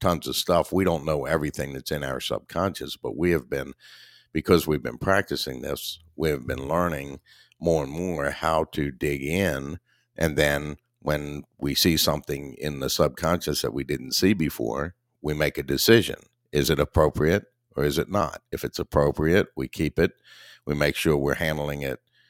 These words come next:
uh, from a, that it's in there from a right perspective. And if it's not appropriate, we get rid of it. We throw it away because it's not good.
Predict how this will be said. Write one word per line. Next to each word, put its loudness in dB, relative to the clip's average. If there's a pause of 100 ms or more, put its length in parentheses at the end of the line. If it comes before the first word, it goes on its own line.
(180)
uh, -2
from -4
a, -4 (240)
that 0
it's -6
in 4
there 0
from -4
a -2
right 2
perspective. -2
And -4
if -6
it's -6
not 0
appropriate, 0 (440)
we -4
get -4
rid 4
of -6
it. -14 (300)
We -12
throw -2
it -4
away -4 (580)
because -2
it's -6
not -4
good. -2